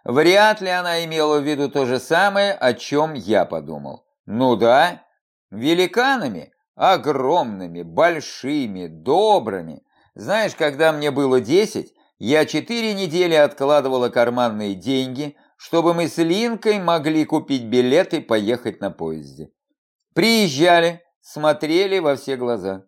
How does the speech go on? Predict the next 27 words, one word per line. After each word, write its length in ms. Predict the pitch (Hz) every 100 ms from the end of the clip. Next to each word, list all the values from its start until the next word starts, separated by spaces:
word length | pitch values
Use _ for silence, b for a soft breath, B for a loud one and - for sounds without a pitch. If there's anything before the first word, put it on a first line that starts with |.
| _ _ _ _ _ _
Все 440 | - - - 202 202
казалось 640 | 180 156 139 170 156 131
таким 420 | - 139 151 143
диковинным 1040 | 117 127 - - 190 254 226 214 196 196 160
и 100 | 160
чудным, 640 | - 127 120 107 117 104 b b
но 300 | - 123 156
не 160 | 160 156
могли 560 | 151 156 139 147 156 165
в 60 |
таком 380 | - 143 151 147
хорошем 560 | - 143 143 127 139 131
месте 520 | 135 160 185 - 170
жить 260 | 127 143 -
плохие 420 | 127 120 123 123
люди, 280 | 117 92 92
понимаешь? 680 | 107 104 101 117 147 - _ _ _ _ _ _ _ _
Детям 720 | 101 110 196 226 - 170 156
так 360 | - 220 - -
хочется 640 | - 214 208 190 - 160
верить, 540 | 143 160 202 135 - _ _ _
что 340 | - - 165
в 60 | -
красоте 680 | 160 156 - 156 151 240
есть 320 | 220 190 190 -
смысл, 640 | 147 147 - 127 123 -
доброта. 1080 | - 92 131 190 165 143 156 156 117 104 107